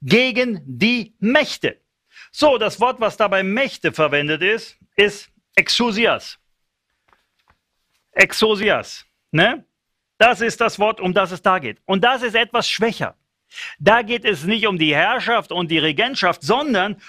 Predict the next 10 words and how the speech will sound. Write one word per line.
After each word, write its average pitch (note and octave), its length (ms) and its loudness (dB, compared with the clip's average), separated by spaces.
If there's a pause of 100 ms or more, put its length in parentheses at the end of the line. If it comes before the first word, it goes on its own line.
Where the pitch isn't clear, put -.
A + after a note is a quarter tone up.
(120)
um A3+ 200 0
eine F#3 460 0
delegierte G#3 1400 -2
Macht. - 580 -6 (300)
Also F#3 240 4
jemand, G#3+ 380 -2
der F#3 100 2
eine E3+ 240 -2
Handlungsvollmacht E3 720 -2
hat, A2+ 160 0